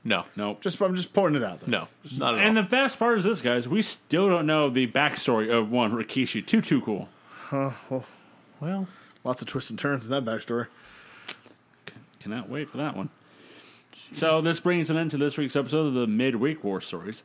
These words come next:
Speaker 2: As we're moving on to W C W Sold Out, which is in a couple weeks. And then we have the Royal Rumble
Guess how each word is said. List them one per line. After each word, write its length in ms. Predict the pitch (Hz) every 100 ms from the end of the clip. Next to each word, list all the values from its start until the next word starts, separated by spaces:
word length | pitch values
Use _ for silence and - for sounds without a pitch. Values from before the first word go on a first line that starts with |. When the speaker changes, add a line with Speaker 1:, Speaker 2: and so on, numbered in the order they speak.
| -
Speaker 2:
As 560 | 170 190 160 131 110 - _ _ _ _ _ _ _ _ _ -
we're 120 | 110
moving 300 | 123 135 131
on 280 | 131 135 131
to 300 | 123 135 135
W 220 | 117 120 110
C 100 | 113
W 200 | 127 120
Sold 320 | - 208 180
Out, 240 | 175 185
which 180 | 147 135
is 60 | 131
in 100 | 123
a 40 |
couple 320 | 120 131 113 110
weeks. 560 | 175 180 175 - - -
And 80 |
then 120 | 117 135
we 60 |
have 120 | 135
the 120 | 123 131
Royal 500 | 123 170 185 175 151
Rumble 420 | 175 185 180